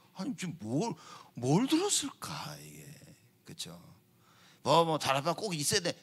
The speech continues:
그 말이 아니라 도대체 뭘 깨달았을까? 정말 보좌의 능력,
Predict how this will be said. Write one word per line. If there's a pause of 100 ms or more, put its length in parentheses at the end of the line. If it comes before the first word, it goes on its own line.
그
말이
아니라 (220)
도대체
뭘
깨달았을까? (2250)
정말
보좌의
능력,